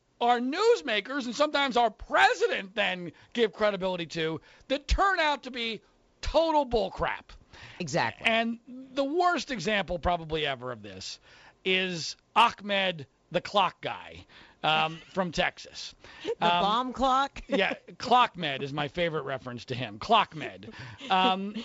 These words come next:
Speaker 1: this is the guy, the, uh, fourteen-year-old who in Texas allegedly just very innocently brought in a clock and showed all his teachers, and those mean, nasty racists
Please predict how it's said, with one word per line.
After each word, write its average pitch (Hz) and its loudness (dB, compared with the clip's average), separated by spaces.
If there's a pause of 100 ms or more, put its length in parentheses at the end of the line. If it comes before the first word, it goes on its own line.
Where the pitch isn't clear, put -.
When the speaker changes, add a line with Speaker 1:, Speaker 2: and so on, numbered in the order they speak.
Speaker 1:
this 233 -2
is 285 -4
the 277 0
guy, 208 2
the, 165 -4
uh, 165 -2
fourteen-year-old 202 -2 (340)
who 170 -2
in 165 -4
Texas 196 -2
allegedly 202 -2
just 170 -8 (420)
very 262 2 (100)
innocently 254 -2
brought 220 6
in 262 2
a 254 -2
clock 247 2
and 214 -4
showed 247 2
all 247 2
his 220 -4
teachers, 220 -2
and 196 -4
those 190 -2
mean, 247 -2
nasty 247 0 (340)
racists 254 0